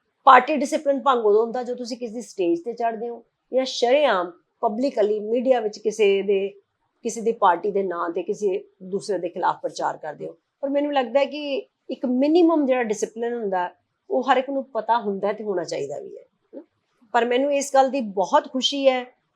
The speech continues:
ਮੈਂ ਇਸ ਗੱਲ ਲਈ ਵਾਹਿਗੁਰੂ ਦਾ ਬਹੁਤ ਬਹੁਤ ਸ਼ੁਕਰਾਨਾ ਕਰਦੀ ਹਾਂ ਕਿ ਇੱਕ ਮੌਕੇ ਨੇ, ਇੱਕ ਛੋਟੀ ਜਿਹੀ, ਅਮ, ਗਲਤਫਹਿਮੀ ਨੇ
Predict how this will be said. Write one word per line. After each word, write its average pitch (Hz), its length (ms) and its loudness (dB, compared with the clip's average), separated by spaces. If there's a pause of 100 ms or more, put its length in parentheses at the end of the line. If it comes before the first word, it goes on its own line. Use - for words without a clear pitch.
(120)
ਮੈਂ 233 140 2
ਇਸ 240 300 4
ਗੱਲ 247 180 4
ਲਈ 254 360 -2 (540)
ਵਾਹਿਗੁਰੂ 254 380 2
ਦਾ 269 140 6
ਬਹੁਤ 233 480 4
ਬਹੁਤ 240 240 4
ਸ਼ੁਕਰਾਨਾ 214 520 0
ਕਰਦੀ 190 340 -4
ਹਾਂ 196 120 -10 (520)
ਕਿ 285 420 -4 (240)
ਇੱਕ 294 160 -4
ਮੌਕੇ 247 500 4
ਨੇ, 226 180 4
ਇੱਕ - 380 -6
ਛੋਟੀ 302 400 0
ਜਿਹੀ, 254 440 0
ਅਮ, - 680 -14 (320)
ਗਲਤਫਹਿਮੀ 269 640 4
ਨੇ 220 300 2